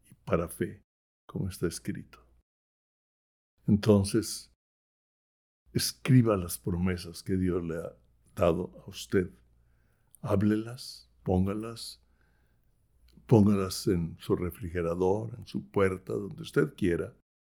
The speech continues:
Póngase de acuerdo con su esposa, con su familia. Órenlas, declárenlas, porque por sus gra-, preciosas y grandísimas promesas somos participantes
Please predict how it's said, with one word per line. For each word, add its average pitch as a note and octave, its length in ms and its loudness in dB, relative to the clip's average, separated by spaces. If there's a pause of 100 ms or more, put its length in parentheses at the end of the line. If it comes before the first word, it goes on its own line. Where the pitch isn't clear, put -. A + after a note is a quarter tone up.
(680)
Póngase G2+ 400 4
de F#2+ 100 4
acuerdo F#2+ 380 0
con F2+ 160 -6
su F#2+ 120 -12
esposa, - 480 0
con F2 220 -6
su F2+ 100 -12
familia. G2+ 680 2 (680)
Órenlas, B2 880 4 (340)
declárenlas, A2 1000 -2 (800)
porque G#2 580 6 (380)
por A2+ 180 4
sus A2+ 260 2
gra-, G#2 340 6 (400)
preciosas A2 880 4
y E3 120 4
grandísimas G2+ 840 4
promesas A2 640 0 (760)
somos G2+ 340 10
participantes G#2 1300 4